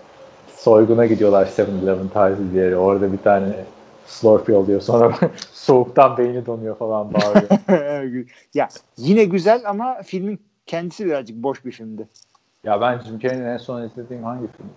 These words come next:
Speaker 1: çok kötüydü ya? Şu Sonic var ya Sega'nın. Hatırlıyor musun?
Speaker 2: Hmm,
Speaker 1: Onun
Speaker 2: o mu oynadı onu? Ben bilmiyordum.
Speaker 1: Onun son filminde işte o kötü karakteri oynuyor da film bayağı kötü ya. Yani,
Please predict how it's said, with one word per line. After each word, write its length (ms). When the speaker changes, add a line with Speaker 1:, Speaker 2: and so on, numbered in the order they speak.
Speaker 1:
çok 280
kötüydü 280
ya? 200
Şu 220
Sonic 460
var 220
ya 240
Sega'nın. 460
Hatırlıyor 400
musun? 140
Speaker 2:
Hmm, 100
Speaker 1:
Onun 80
Speaker 2:
o 140
mu 140
oynadı 300
onu? 180
Ben 200
bilmiyordum. 360
Speaker 1:
Onun 260
son 260
filminde 440
işte 220
o 80
kötü 240
karakteri 380
oynuyor 220
da 80
film 220
bayağı 260
kötü 420
ya. 80
Yani, 100